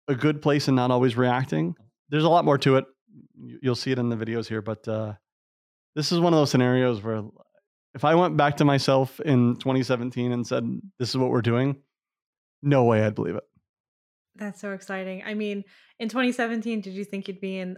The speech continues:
Speaker 2: on a Times Square billboard either? I mean, it just seems like Oxonius gets bigger and bigger and bigger with these bigger and bigger and bigger awesome marketing campaigns.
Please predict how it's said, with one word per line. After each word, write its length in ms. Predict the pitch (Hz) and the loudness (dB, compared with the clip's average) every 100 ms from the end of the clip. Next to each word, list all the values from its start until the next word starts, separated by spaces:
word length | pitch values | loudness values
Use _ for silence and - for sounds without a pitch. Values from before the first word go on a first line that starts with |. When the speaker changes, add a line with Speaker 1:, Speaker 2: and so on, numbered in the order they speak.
| - | -10
Speaker 2:
on 160 | 190 | -10
a 60 | 185 | -10
Times 300 | - 185 185 | -8 -10 -8
Square 260 | - 185 | -8 -8
billboard 640 | 180 185 180 190 196 196 190 _ | -8 -10 -10 -8 -8 -8 -14 _
either? 480 | - 214 226 254 269 - | -10 -8 -6 -8 -10 -12
I 80 | 202 | -8
mean, 140 | 202 | -6
it 80 | 190 | -6
just 160 | 220 220 | -8 -6
seems 180 | 214 | -4
like 140 | 208 196 | -4 -4
Oxonius 500 | 190 - 202 208 202 | -6 -6 -4 -4 -6
gets 160 | 180 | -10
bigger 280 | 165 185 185 | -8 -6 -4
and 100 | 190 | -4
bigger 220 | 190 180 | -4 -4
and 120 | 185 175 | -6 -6
bigger 300 | 190 180 170 | -6 -4 -6
with 160 | 175 | -10
these 180 | 180 170 | -10 -12
bigger 300 | 170 190 190 | -6 -6 -4
and 100 | 180 | -6
bigger 220 | 185 180 | -6 -8
and 100 | 175 | -8
bigger 300 | 170 175 170 | -8 -8 -8
awesome 320 | 170 170 170 | -8 -12 -12
marketing 400 | 170 170 165 156 | -10 -12 -12 -16
campaigns. 640 | 151 147 151 143 - 170 _ | -16 -16 -14 -16 -16 -18 _